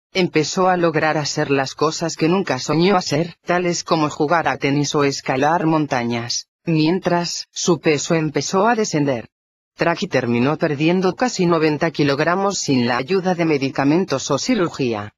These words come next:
Lo que parecía imposible tan solo un año antes ahora era un sueño hecho realidad.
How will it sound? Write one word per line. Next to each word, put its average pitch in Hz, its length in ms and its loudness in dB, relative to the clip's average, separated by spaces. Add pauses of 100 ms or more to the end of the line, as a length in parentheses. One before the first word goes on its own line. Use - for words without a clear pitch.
(120)
Lo 170 280 2
que 160 160 0
parecía 127 640 0
imposible 131 760 0
tan 175 220 0
solo 127 400 2
un 147 200 2
año 139 280 2
antes 170 420 -2
ahora 165 360 2
era 175 200 2
un 170 200 0
sueño 160 460 2
hecho 135 320 2
realidad. 151 680 0